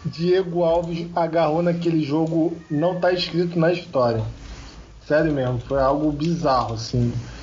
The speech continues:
Os caras dominaram lá na casa deles, né? Foi o primeiro jogo do Flamengo na Libertadores fora de casa, na altitude.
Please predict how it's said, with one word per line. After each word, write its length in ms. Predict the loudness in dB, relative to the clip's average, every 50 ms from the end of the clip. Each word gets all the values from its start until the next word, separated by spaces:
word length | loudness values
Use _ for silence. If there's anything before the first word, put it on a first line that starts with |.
| -16 -16 -16 -16 -18 -18 -18 -18 -16
Os 120 | -16 -8
caras 280 | -2 0 2 2 2 2
dominaram 520 | 0 0 0 2 2 2 2 2 2 2
lá 240 | 2 2 2 2 2
na 120 | 0 -2 -2
casa 280 | -2 0 0 0 0
deles, 380 | 0 2 2 2 2 2 2 2
né? 180 | 2 0 0 -2 -2 -2
Foi 100 | -2 -2
o 20 |
primeiro 380 | -2 -4 -4 -2 0 0 2 2
jogo 220 | 2 2 0 0
do 280 | 0 0 0 0 0 -2
Flamengo 240 | 0 0 0 2 2
na 60 | 2
Libertadores 440 | 2 2 0 0 0 0 -2 -2 -2
fora 200 | 0 0 0 0
de 100 | 0 -2
casa, 240 | -2 0 0 0 2
na 80 | 0 0
altitude. 580 | 0 -2 -4 -4 -2 0 2 2 2 0 -2